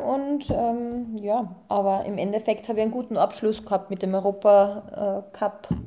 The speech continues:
zweiten Platz. Das war für mich dann so, dass ich gesagt hab, jetzt ist es soweit. Ich, ich seh,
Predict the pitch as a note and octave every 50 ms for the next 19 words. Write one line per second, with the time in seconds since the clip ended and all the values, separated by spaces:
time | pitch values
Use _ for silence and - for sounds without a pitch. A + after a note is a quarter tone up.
0 | - - - - - G3 E3+ - - G#3 - - G3 F#3+ G3 - - - - -
1 | G3+ - - G3 G3 - G#3+ G3 G3+ G#3 G#3 - G3+ G3+ G3 G3 G3+ G3 G3+ G#3
2 | G3 G#3 G#3 - F#3+ F#3 - - G3+ F#3 - - - - - - - - - -
3 | - _ _ _ _ _ _ _ _ _ F3 F3+ A3 A3 A3+ B3+ A3+ A3+ A#3+ A#3
4 | - - G#3+ F3 E3+ C3+ A#2+ D#3 F#3+ F#3+ G3 C3 F#3+ F#3 E3+ E3+ G3 - - -
5 | B3 B3